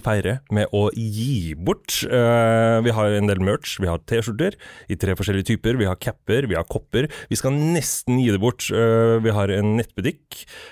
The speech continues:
på vår, eh, internettside, batong, eh, dot N O, eller så kan man gå inn på fanwear dot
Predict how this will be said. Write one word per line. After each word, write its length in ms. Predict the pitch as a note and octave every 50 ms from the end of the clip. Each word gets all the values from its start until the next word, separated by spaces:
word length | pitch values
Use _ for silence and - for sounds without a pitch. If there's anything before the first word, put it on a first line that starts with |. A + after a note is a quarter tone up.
| - -
på 180 | - G#2+ G2+ G2+ G#2 G2
vår, 240 | G#2 G#2 G#2 G2+ G#2
eh, 400 | G#2+ G#2 G2+ G2+ G2+ G2+ G2+ G#2 G2 -
internettside, 600 | G#2+ F#2 - F#2 F#2+ F2+ - G#2+ G2+ A2 C3 C#3 B2
batong, 460 | G#2+ - - G2+ F#2+ G2 F#2+ F#2+ F#2+
eh, 640 | F#2+ F#2+ F#2 F#2 F#2 F#2 F#2+ F#2+ F#2+ F#2+ G2 F#2+ F#2+
dot 240 | F#2+ G2+ - - - -
N 160 | B2 G#2 F2+ F2
O, 160 | G2 C3 F#3+ G3+ F3 D3 A#2+ - -
eller 160 | A2 G2+ F#2+
så 80 | F#2 -
kan 80 | G2 G2 G2
man 60 | F#2+
gå 120 | G2 G2 F#2 F#2+
inn 80 | F2+ -
på 160 | F#2 F#2 F2
fanwear 880 | - - - A2+ G#2 F#2+ F2 E2 E2 E2+ F2 F2+ G2 G#2+ C#3 D3 C3+
dot 240 | G#2 F#2 F#2+ - -